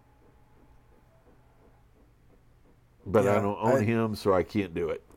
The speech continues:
Speaker 2: I've, I've
Speaker 1: Um,
Speaker 2: got him in a couple leagues, and, and I keep going back and forth because,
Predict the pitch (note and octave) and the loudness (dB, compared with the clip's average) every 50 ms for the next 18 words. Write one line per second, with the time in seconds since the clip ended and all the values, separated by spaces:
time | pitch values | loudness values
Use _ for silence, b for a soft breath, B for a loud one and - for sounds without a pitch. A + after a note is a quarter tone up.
0 | - C#3+ D#3+ D#3+ E3 F3 - F#3 F3+ F3+ F3 E3+ E3+ D#3+ D3+ C#3 - - D3+ - | 2 2 4 4 4 4 6 8 8 10 8 8 6 4 2 2 2 0 0 0
1 | D3+ C#3 C3 C3 B2+ B2+ B2 A#2+ A#2 - C3 B2+ B2 B2 A#2 B2 B2+ C#3 D3+ E3 | 0 0 0 2 2 2 0 0 -2 -4 -4 -4 -6 -6 -4 -4 -2 0 0 0
2 | D#3+ - - D3+ B2 - C#3 B2+ B2 B2 A2+ G#2+ A#2 A#2 - B2+ A#2+ A#2 - - | -2 -2 -4 -4 -2 -2 -2 -2 -2 -2 -2 -2 -2 -2 -2 -4 -6 -8 -6 -4
3 | C3 B2 A#2+ A#2 A2+ - - - - - D#3 C#3 B2+ | 0 0 2 0 0 -4 -8 -10 -2 0 0 0 0